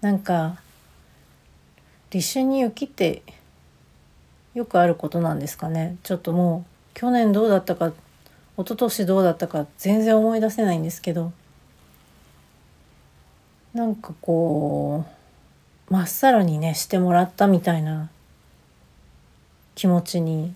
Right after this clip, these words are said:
なって、なんか、祝福みたいな感じがしたんですよね。うん。今日は別に特別なことは何もせず、昼間は仕事して、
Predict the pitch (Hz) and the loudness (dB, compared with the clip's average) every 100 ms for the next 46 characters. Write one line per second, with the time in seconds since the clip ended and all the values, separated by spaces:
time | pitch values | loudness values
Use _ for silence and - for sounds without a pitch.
0 | 190 190 185 - - 208 196 165 185 196 | -2 -2 -2 -8 -4 0 0 -2 -4 -4
1 | 190 156 147 180 _ _ _ _ _ _ | -2 -4 -4 -10 _ _ _ _ _ _
2 | _ - - - 214 208 - 208 196 170 | _ -12 -12 -6 -6 -6 0 2 2 0
3 | 151 147 185 - _ _ _ _ - 185 | -4 -6 -10 -14 _ _ _ _ -4 0
4 | 175 175 175 - 185 165 160 165 185 190 | 0 0 -2 0 0 0 -4 -2 0 0
5 | 190 190 190 - _ _ _ _ _ _ | 0 0 -4 -8 _ _ _ _ _ _
6 | _ _ _ _ _ 175 170 160 156 147 | _ _ _ _ _ -2 0 0 -2 -4
7 | 143 _ _ _ _ _ _ - - - | -10 _ _ _ _ _ _ -20 -20 -20
8 | - - _ - 349 254 165 156 - 170 | -20 -20 _ -4 2 4 4 2 -2 -4
9 | 165 - 214 233 226 226 214 214 208 185 | -4 -6 -4 -2 -2 0 0 0 -2 0
10 | 135 - - - _ _ _ _ _ 190 | 0 -4 -16 -20 _ _ _ _ _ -2
11 | 180 196 190 180 - - 185 156 - - | 2 2 2 0 -6 -4 -4 -4 -12 -20
12 | - - - 202 202 196 175 147 131 120 | -20 -20 -6 -2 2 4 2 0 -4 -8
13 | 170 - 165 160 165 - - 175 175 165 | -10 -8 -8 -6 -8 -8 -4 0 0 0